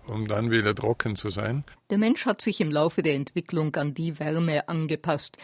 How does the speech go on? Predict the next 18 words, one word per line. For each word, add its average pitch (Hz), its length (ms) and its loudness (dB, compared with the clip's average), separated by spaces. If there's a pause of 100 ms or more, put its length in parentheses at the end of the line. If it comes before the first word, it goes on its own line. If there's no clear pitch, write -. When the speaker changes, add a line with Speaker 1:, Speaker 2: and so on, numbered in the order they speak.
(160)
Speaker 2:
erklärt 165 480 0
der 156 200 2
Wildbiologe 160 920 2
Albin 165 460 2
Zeitler. 151 600 0 (480)
Wir 160 360 0
halten 156 300 -2
keinen 160 480 -2
Winterschlaf, 180 720 2 (240)
aber 233 240 6
wir 254 140 0
ziehen 226 240 2
uns 220 260 0
gern 147 300 0
ins 147 320 -4
warme 151 480 0
Haus 147 320 -4
zurück. 147 400 -4